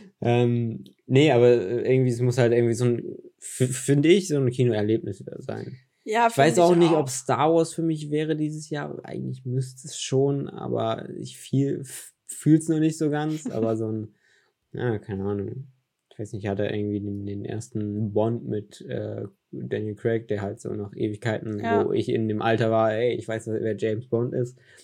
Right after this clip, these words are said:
Speaker 1: Den hatten wir halt im Kino gesehen und das war halt wirklich so Kino. Cool.
Speaker 2: Ja, für mich war auf jeden Fall Harry Potter.
Speaker 1: Mhm.
Speaker 2: Aber ich hab, glaub ich, auch erst ab dem vierten, weil ich halt auch noch
Speaker 1: Ja,
Speaker 2: jung, jung
Speaker 1: okay.
Speaker 2: war, sag ich mal. Und,
Speaker 1: Musst du
Speaker 2: ähm,
Speaker 1: aufholen.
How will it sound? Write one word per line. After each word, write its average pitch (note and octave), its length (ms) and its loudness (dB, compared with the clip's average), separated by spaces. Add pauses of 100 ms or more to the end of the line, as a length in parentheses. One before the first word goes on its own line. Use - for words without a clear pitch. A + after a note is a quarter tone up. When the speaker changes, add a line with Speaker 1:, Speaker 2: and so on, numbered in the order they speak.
(100)
Speaker 1:
Den B2 140 4
hatten C3 160 4
wir B2 80 6
halt A2+ 140 4
im A2+ 100 2
Kino A#2+ 260 2
gesehen A2+ 360 4
und G#2 40 -4
das G2+ 160 -6
war G2+ 80 -14
halt G2 160 -12
wirklich - 220 -18
so G#2+ 180 -16 (720)
Kino. G#2 540 -4 (800)
Cool. C#3 560 -4 (100)
Speaker 2:
Ja, A3+ 100 -6
für A#3+ 120 -8
mich B3+ 180 -2
war A#3+ 80 4
auf A#3 100 -2
jeden B3 200 -4
Fall A3 240 -2
Harry A3 160 4
Potter. C4+ 600 -10 (200)
Speaker 1:
Mhm. C3 320 -2 (160)
Speaker 2:
Aber A#3 100 -10
ich - 80 -12
hab, A3 140 -10
glaub A3+ 120 -2
ich, A#3 100 -8
auch - 100 -12
erst A3+ 240 -4
ab A3 120 -4
dem A3 140 -8
vierten, A#3 440 -6
weil A3 100 -4
ich G#3+ 100 -12
halt A3 120 -12
auch A3+ 320 -2
noch A3 340 -14
Speaker 1:
Ja, B2+ 220 4
Speaker 2:
jung, A3+ 260 -4
jung G#3+ 200 2
Speaker 1:
okay. B3+ 100 2
Speaker 2:
war, A#3 180 4
sag A3+ 160 4
ich A3+ 160 -10
mal. A3 280 -2
Und, G#3 180 -8
Speaker 1:
Musst G#3+ 240 -10
du - 40 -8
Speaker 2:
ähm, - 60 -14
Speaker 1:
aufholen. G#2 640 -4